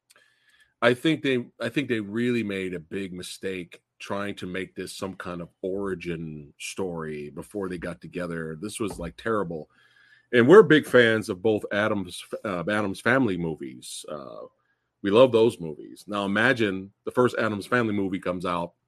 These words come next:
and there's no Wednesday, there's no Pugsley. It's just, you know, the two, uh, you know,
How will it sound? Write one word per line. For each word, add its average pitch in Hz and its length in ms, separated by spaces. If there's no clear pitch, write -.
and 104 180
there's 95 160
no 117 200
Wednesday, 113 720
there's 98 180
no 107 160
Pugsley. 113 880
It's 117 220
just, - 440
you 135 100
know, 101 200
the 120 100
two, 120 500
uh, 98 380
you 135 60
know, 98 320